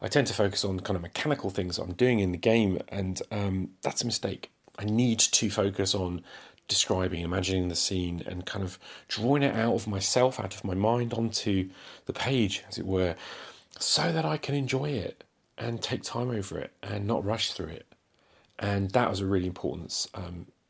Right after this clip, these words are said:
really, really important sort of moment of realisation for me. So I just want to thank Andy Goodman and Minion, A K A Rob, for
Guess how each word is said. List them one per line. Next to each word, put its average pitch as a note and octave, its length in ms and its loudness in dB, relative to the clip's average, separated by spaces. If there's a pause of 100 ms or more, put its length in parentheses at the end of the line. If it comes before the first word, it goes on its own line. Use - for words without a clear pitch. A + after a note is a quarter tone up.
really, G#2+ 400 2
really F2+ 240 0
important F2 500 -4 (380)
sort F2 200 -8
of E2+ 200 -12 (460)
moment G2+ 580 8
of F#2+ 120 -4
realisation F2+ 540 0
for - 160 -6
me. F#2 100 -4
So A2 120 0
I G#2 40 -2
just - 120 -2
want A2+ 140 0
to G2+ 40 -12
thank G2+ 200 -2
Andy F2+ 160 -4
Goodman G2 340 0
and F#2+ 360 -4
Minion, F#2 440 0 (240)
A G2 100 -4
K F2 240 -2
A F2 40 -2
Rob, F2+ 260 0
for F#2+ 380 0